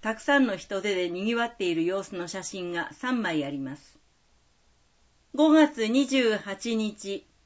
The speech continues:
桑名市水防訓練。消防団員や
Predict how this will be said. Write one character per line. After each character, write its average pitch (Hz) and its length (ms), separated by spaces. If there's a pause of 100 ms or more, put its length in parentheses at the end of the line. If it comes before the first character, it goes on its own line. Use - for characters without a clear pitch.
(380)
桑 294 300
名 302 140
市 226 180
水 285 320
防 262 300
訓 240 320
練。 143 260 (1800)
消 320 300
防 330 240
団 302 280
員 196 260
や 180 260